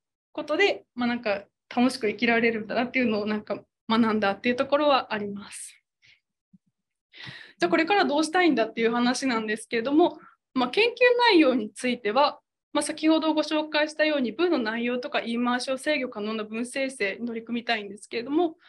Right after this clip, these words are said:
まあ、特に実際に社会に役立てることを念頭に置いた研究を進めたいというふうに考えています。例えば、まあ、その文を生成する速度が速かったり、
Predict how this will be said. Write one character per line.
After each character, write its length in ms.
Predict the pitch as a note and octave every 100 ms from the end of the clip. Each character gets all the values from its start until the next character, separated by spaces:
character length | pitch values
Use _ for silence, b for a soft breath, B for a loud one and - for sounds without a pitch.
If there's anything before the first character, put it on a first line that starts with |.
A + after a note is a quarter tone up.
| b -
ま 80 |
あ、 20 | D#4+
特 260 | A4 G4
に 260 | D#4 D#4+ D#4+ -
実 140 | B3+
際 320 | - F#4 F#4+
に 160 | F#4 F4
社 180 | E4+ F#4
会 240 | F#4 C#4+
に 80 | G#3+
役 200 | A3 C4+
立 140 | D4
て 60 | D4
る 120 | F4
こ 100 | D#4+
と 100 | E4+
を 60 | F4+
念 220 | B3+ B3
頭 160 | B3
に 100 | B3
置 60 | A#3
い 20 |
た 100 | A#3+
研 240 | A#3+ A3+ A3+
究 120 | B3+
を 20 |
進 200 | C#4 -
め 80 | A#3+
た 180 | - G#3+
い 100 | G#3
と 80 | A#3+
い 40 |
う 40 | B3
ふ 60 |
う 20 | D4
に 120 | C#4+
考 120 | A#3 G#3 G3+
え 100 | G3
て 160 | - -
い 60 |
ま 160 | A3 G#3+
す。 160 | - _ b b _ -
例 100 | D#4
え 20 |
ば、 180 | D#4+ G#4
ま 140 | B3 A3
あ、 20 |
そ 120 | A3+
の 120 | G#3+
文 240 | G#3 C#4 A#3
を 60 |
生 220 | G#3+ B3
成 200 | B3 A#3+
す 120 | B3 A#3+
る 60 |
速 240 | - B3 A3
度 100 | G#3+
が 60 |
速 240 | A3 A#3+ A3+
か 120 | A3
っ 60 | G#3
た 100 | A#3
り、 200 | C#4